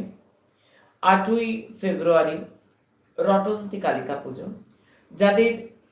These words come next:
বদনাম রটেছে, যাদের নামে একাধিক দুর্নাম, যাদের সুনামের অভাব, যারা সুনামাকাঙ্ক্ষী, যারা নাম যশ পাচ্ছে না,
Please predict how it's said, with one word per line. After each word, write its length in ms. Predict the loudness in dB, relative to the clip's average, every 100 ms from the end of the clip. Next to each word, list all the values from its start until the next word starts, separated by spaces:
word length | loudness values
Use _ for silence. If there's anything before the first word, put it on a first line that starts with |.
| _ -2
বদনাম 600 | 2 2 2 2 2 0
রটেছে, 580 | -2 -2 -6 -6 -8 -8 -12 _ _ _ _ _ _ _
যাদের 400 | -2 2 2 2
নামে 580 | 2 2 0 0 -6 -10 -16 _ _ _ _ _ -2
একাধিক 720 | 0 0 0 0 2 0 -4 -14 -20 _ _ _ _ _ _ _ _ _ _ _ _ _ _ _ _ -6
দুর্নাম, 840 | 0 2 4 6 6 4 -2 -10 -16 -20 _ _ _ _ _
যাদের 540 | 0 2 2 0 -4 -14
সুনামের 680 | -10 -2 0 0 2 2 2
অভাব, 420 | 0 -2 -8 -6
যারা 200 | -2 -2
সুনামাকাঙ্ক্ষী, 1000 | -4 -4 -2 0 0 0 -2 -4 -8 -16 -18 _ _ _ _ _ _ _ 0
যারা 440 | 2 4 4 0 -2
নাম 420 | 0 0 0 -2
যশ 220 | 0 0 -4 -8
পাচ্ছে 400 | -6 -6 -8
না, 100 | -10